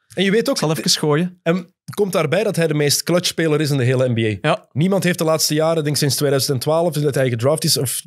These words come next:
Speaker 1: zi-, niemand heeft zoveel clutch plays gehad als Damian Lillard
Speaker 2: Ja, ja.
Speaker 1: tegen zo'n hoog percentage.
Speaker 2: Ja, zeker als je ziet tegen wie dat er
Speaker 1: Ook
Speaker 2: dan
Speaker 1: al.
Speaker 2: op hem aan het verdedigen
Speaker 1: Ja.
Speaker 2: was. Paul George,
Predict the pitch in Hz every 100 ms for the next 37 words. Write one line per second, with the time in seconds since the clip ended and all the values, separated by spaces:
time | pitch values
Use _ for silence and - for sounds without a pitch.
0 | 123 123 165 160 208 185 165 - - 180
1 | 160 165 - 165 - 160 156 - 143 156
2 | - _ _ _ _ _ 160 127 139 143
3 | 139 135 139 147 151 147 135 127 160 147
4 | 151 143 127 139 165 143 180 202 190 -
5 | - - 156 147 127 143 180 180 - 156
6 | 147 127 143 180 170 175 151 135 170 160
7 | 151 139 170 180 147 147 131 139 180 147
8 | 113 - - 139 123 123 143 165 180 -